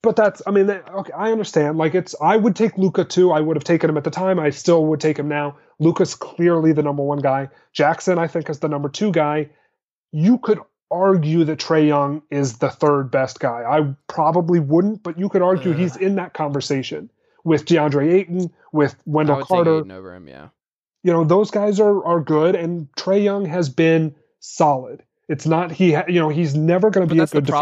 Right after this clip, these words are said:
Speaker 2: problem, right? Is he's solid, and I would agree. Like, there's enough to like where you're like, he's gonna be a really good player, but he's just not Luka Doncic. He's not even close. Like, it's
Speaker 1: Well,
Speaker 2: just,
Speaker 1: sure, but there's
Speaker 2: he's
Speaker 1: no
Speaker 2: not gonna be a star.
Speaker 1: You can't even, because that trade's already done, there's no sense in comparing them, 'cause going forward,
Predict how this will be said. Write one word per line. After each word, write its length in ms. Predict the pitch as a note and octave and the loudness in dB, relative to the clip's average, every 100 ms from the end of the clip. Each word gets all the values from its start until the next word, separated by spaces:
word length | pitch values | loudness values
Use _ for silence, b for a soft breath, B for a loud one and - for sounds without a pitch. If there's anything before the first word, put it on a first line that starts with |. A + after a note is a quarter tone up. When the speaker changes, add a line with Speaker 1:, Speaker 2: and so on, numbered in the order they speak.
| A#2+ | -2
Speaker 2:
problem, 220 | A2+ G2 | -4 -4
right? 240 | G#2 C3 - | -2 -2 -4
Is 120 | B2+ | -6
he's 140 | B2 | -6
solid, 340 | - A2 A#2+ F2+ | 0 2 2 0
and 80 | A2+ | 0
I 80 | B2+ | 2
would 120 | C3+ | 0
agree. 400 | A2+ A2+ G#2+ - _ | -2 -2 -4 -6 _
Like, 220 | B2+ C3 | -4 -2
there's 200 | - C#3 C#3 | 0 0 0
enough 260 | C3 C#3 | -2 -2
to 100 | - | -2
like 240 | B2 A#2+ - | -2 -2 0
where 80 | |
you're 80 | B2 | -2
like, 100 | A#2 | -2
he's 140 | C#3 C#3+ | -2 -2
gonna 120 | C#3 | -2
be 80 | C3 | 0
a 60 | |
really 140 | A#2 A#2+ | 0 -2
good 140 | A#2 | -4
player, 360 | - B2+ G#2 C#2+ _ _ - | 0 0 0 -4 _ _ -4
but 100 | B2 | -4
he's 120 | A2+ | -4
just 180 | A#2+ - | -6 -4
not 220 | A2+ F2 | -4 -4
Luka 160 | A#2 A2 | -8 -6
Doncic. 420 | G2 G2+ A2 G2+ | -8 -6 -8 -8
He's 20 | G#2+ | -8
not 100 | G#2+ | -8
even 140 | F2 | -8
close. 500 | - F#2+ - - - - | -8 -8 -8 -14 -20 -14
Like, 200 | A#2+ A#2 | -12 -10
it's 80 | A#2 | -6
Speaker 1:
Well, 80 | - | -4
Speaker 2:
just, 80 | - | 2
Speaker 1:
sure, 240 | A3 E3 | 2 2
but 140 | D3 | 0
there's 200 | E3+ E3 | -2 -2
Speaker 2:
he's 60 | F#3 | -2
Speaker 1:
no 100 | F#3 | -2
Speaker 2:
not 120 | F#3 | 0
gonna 120 | E3+ B2+ | 0 -4
be 100 | G#2+ | -12
a 40 | |
star. 420 | - G#2 F2 B1 _ _ | -14 -14 -14 -16 _ _
Speaker 1:
You 120 | E3 E3 | -6 -6
can't 420 | - G#3+ G3+ F#3 | -2 0 0 0
even, 480 | F3+ E3 D#3 C#3 C3 _ - | -2 0 -2 -4 -10 _ -8
because 340 | D#3+ - G#3 | -6 0 0
that 180 | F3+ F#3+ | 0 -2
trade's 300 | - F3 F3+ | 0 0 2
already 300 | D#3+ D#3+ D#3 | 2 0 -2
done, 560 | C#3+ D3 C3+ D#3 F#3+ F3 - | -4 -6 -6 -8 -12 -14 -8
there's 180 | D#3 D3+ | -2 2
no 200 | E3 E3 | 2 2
sense 420 | - F3 D#3+ - | 0 -2 -2 0
in 220 | D3+ C#3+ | -2 -2
comparing 540 | C#3 D3 C#3 D#3+ E3 D3 | -4 -4 -2 0 2 2
them, 140 | C#3 C3+ | 0 -2
'cause 180 | D3+ | -2
going 340 | B2+ E3 F3 D3+ | 0 2 2 0
forward, 640 | - F3 E3+ C#3 C3+ B2+ | -2 -2 -2 -2 -4 -6